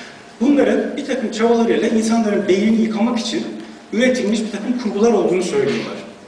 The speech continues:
Bilimsel olmadığını iddia ediyorlar. Şimdi yapılmış olan, hala süren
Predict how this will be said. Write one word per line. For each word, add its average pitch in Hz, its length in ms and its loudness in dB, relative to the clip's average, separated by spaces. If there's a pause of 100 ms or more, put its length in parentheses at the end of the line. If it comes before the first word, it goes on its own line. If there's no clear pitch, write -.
(120)
Bilimsel 214 360 -2
olmadığını 220 480 2 (400)
iddia 123 160 -4
ediyorlar. 107 400 -6 (840)
Şimdi 262 420 0 (360)
yapılmış 233 520 2
olan, 214 280 2
hala 208 440 2
süren - 560 -2